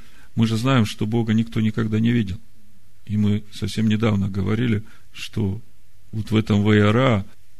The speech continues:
Бог дал увидеть Аврааму самого Авраама, который уже в совершенстве. И дальше мы там читаем в восьмом стихе: «Оттуда двинулся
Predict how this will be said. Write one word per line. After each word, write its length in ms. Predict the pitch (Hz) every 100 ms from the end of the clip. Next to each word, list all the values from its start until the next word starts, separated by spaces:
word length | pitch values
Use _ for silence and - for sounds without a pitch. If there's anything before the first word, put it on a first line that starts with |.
| -
Бог 240 | 110 110 110
дал 180 | 113
увидеть 500 | 107 110 123 101 - - - -
Аврааму 680 | 101 98 110 135 135 104 98 - - -
самого 600 | - 104 117 123 110 -
Авраама, 800 | 98 101 104 120 147 135 117 - - - - - - - -
который 440 | 98 95 135 135 104
уже 280 | 104 107
в 40 | 104
совершенстве. 800 | - 110 110 - 120 190 - - - - - - - - - - - - - - - - -
И 80 | 110
дальше 340 | 113 202 - 165
мы 100 | 165
там 200 | 170 151
читаем 720 | 139 131 - 156 143 127 135 -
в 140 | 110
восьмом 380 | 123 123 127 117
стихе: 560 | - 110 - 165 156 - - - - - - - - - - - -
«Оттуда 440 | 123 113 165 139
двинулся 720 | 127 151 160 131 120 117 113